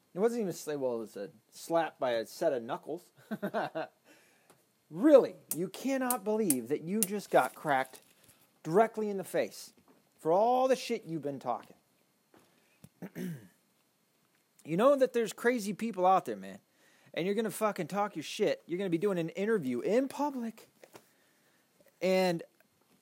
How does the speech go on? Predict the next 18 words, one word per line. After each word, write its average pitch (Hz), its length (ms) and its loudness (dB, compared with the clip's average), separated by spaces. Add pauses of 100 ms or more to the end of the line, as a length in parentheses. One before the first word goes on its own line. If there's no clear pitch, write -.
(640)
and 190 260 -4
fucking 226 400 -8
sit 254 320 -6
there 151 300 4
holding 233 440 2
your 226 140 0
cheek - 480 -6 (680)
like 156 220 2
some 214 260 -4
kind 208 240 -6
of 165 80 -8
fucking 160 580 -6 (1000)
<laughs> - 200 -8 (2500)
child 214 480 2
that 139 160 0
can't 190 240 -4
defend 214 360 -2
themselves. - 600 -8